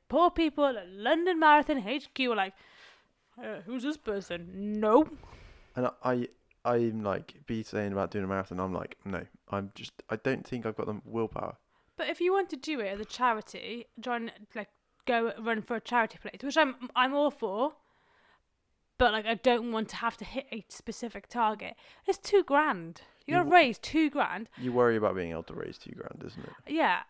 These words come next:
Speaker 1: and on top of having to worry about tra-, your
Speaker 2: Training and
Speaker 1: training.
Speaker 2: everything else, yeah, no,
Speaker 1: And
Speaker 2: I get
Speaker 1: also,
Speaker 2: you.
Speaker 1: so you gotta raise two grand, and some charity places,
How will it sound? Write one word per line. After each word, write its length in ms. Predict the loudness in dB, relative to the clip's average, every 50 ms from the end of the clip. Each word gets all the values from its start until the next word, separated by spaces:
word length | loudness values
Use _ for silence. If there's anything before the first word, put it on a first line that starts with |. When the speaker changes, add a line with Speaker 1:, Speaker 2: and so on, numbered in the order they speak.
| _ _ _
Speaker 1:
and 200 | 0 0 0 2 0
on 120 | 0 0
top 220 | 0 2 2 2 2
of 80 | 4
having 400 | 4 4 4 4 0 -4 -4 -4
to 160 | -2 -2 -4
worry 460 | -4 -4 -4 0 2 2 2 2 2 0
about 300 | 0 -2 -2 -4 -6 -12
tra-, 180 | -8 -4 -4 -2
your 160 | 0 0 -2
Speaker 2:
Training 40 | 0
and 280 | 0 0 0 0 -2 -4
Speaker 1:
training. 200 | -6 -8 -8 -10
Speaker 2:
everything 300 | -10 -12 -14 -12 -12 -12
else, 180 | -12 -12 -8 -6
yeah, 60 | -6
no, 60 | -4
Speaker 1:
And 80 | -2 0
Speaker 2:
I 20 | 2
get 60 | 4 6
Speaker 1:
also, 220 | 6 4 4 0
Speaker 2:
you. 40 | -2
Speaker 1:
so 100 | -2 -2
you 60 | 0 0
gotta 100 | 0 0
raise 140 | 0 -2
two 200 | -4 -4 -4 -4
grand, 380 | 0 2 2 2 2 0 -2 -8 -10
and 120 | -10 -10 -10
some 300 | -6 0 0 2 2 0
charity 360 | 0 0 0 0 0 0 -6 -10
places, 680 | -12 -10 -10 -10 -12 -14 -16 -16 -14 -14 -14 -14 -16